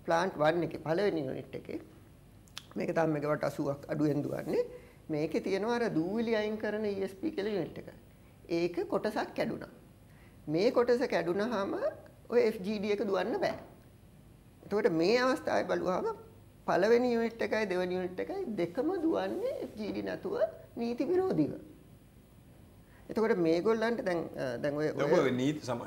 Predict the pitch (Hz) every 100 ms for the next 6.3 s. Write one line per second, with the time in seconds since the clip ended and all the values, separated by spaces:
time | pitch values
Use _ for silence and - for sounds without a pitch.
0 | - 107 139 226 349 139 113 101 101 85
1 | 80 - 90 117 139 - 127 123 156 -
2 | 196 - - - - 494 508 453 - -
3 | - - - - - - 220 262 320 196
4 | 160 175 175 196 143 151 160 277 208 160
5 | 147 151 196 - 156 - 156 - 135 185
6 | 262 269